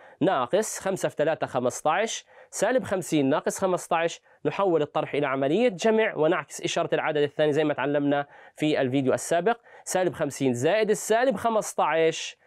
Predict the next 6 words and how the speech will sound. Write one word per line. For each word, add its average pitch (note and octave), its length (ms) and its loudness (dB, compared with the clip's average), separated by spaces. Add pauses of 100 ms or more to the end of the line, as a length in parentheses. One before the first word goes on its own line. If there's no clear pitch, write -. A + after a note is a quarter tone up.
(220)
يساوي D#3 420 2
الناتج C#3+ 540 0 (220)
سالب C3+ 680 0 (220)
خمسة B2+ 600 -2 (180)
وستين. D#3 440 0 (1400)
تدريب، G#3+ 460 2